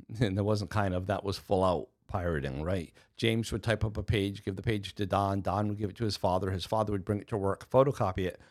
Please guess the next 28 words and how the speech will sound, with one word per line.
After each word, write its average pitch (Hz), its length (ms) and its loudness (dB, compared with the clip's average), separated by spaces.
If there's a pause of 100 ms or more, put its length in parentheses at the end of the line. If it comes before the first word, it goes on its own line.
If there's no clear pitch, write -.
(320)
bring 123 220 4
that - 200 -2
back, 90 380 -4 (260)
give 117 140 0
it - 80 -8
to 113 100 -8
Don. 90 320 0
Don 104 220 0
would 101 100 -6
come 104 160 -2
into 92 200 -6
school, 87 460 -4 (240)
give 95 180 -2
that 87 180 -2
back 90 220 -2
to 92 100 -4
me. 85 300 -6 (260)
It - 20 -14
was 95 140 -2
this 101 80 -2
whole 104 380 0 (140)
revolving 107 600 2
thing 90 340 0 (680)
until 101 460 4
Don's 104 340 2
father 90 280 2
finally 98 360 0
said, 85 360 -2